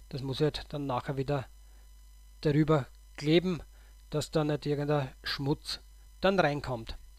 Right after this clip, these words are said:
Ja, ich löse das einfach mit ein bisschen Silikonkleber. Da muss man nur achten, dass halt nichts da ins Loch reintropft oder reinkommt, denn, äh,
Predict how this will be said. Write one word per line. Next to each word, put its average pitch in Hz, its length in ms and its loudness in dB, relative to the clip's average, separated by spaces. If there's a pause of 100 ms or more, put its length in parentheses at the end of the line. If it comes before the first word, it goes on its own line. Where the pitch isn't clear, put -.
(340)
Ja, 220 100 2
ich - 80 -2
löse 180 200 2
das - 180 0
einfach 185 460 0
mit 180 140 0
ein 165 60 -2
bisschen 180 160 2
Silikonkleber. 180 960 4 (320)
Da - 60 -18
muss 151 160 -6
man 151 100 -2
nur 151 140 0
achten, 156 300 -2
dass 156 200 0
halt 151 140 0
nichts 156 300 -2
da 156 120 0
ins 151 180 -4
Loch 156 340 4 (640)
reintropft - 1400 2
oder 170 200 6
reinkommt, 180 720 2
denn, 170 320 2
äh, 160 380 2